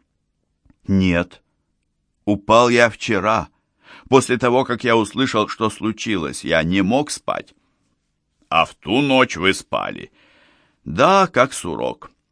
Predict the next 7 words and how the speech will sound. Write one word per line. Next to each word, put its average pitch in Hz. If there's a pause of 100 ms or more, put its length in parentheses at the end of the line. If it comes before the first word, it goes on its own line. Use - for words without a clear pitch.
(500)
Хотя 82
Катрина 85
бесследно 98
исчезла. 64 (1160)
Она 90
не 113
исчезла. 123